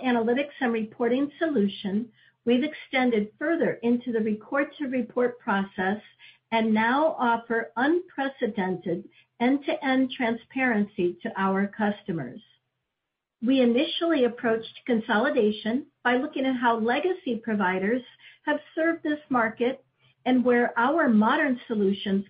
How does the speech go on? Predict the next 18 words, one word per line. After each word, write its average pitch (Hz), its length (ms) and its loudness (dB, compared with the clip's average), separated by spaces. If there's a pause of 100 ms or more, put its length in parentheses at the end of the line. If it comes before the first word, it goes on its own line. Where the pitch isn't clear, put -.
could - 280 -2
differentiate 240 840 -2
themselves. 160 580 -8 (720)
Historically, 247 840 2
the 208 120 0
consolidation 262 880 -2
process 202 580 -2 (460)
has 285 140 -2
been 269 240 2
batch-based 226 760 -2 (640)
and 285 180 0 (120)
suffered 294 380 0
from 247 180 2
a 226 60 2
lack 226 360 0
of 214 220 -2
real-time 247 580 0
visibility. 202 760 -2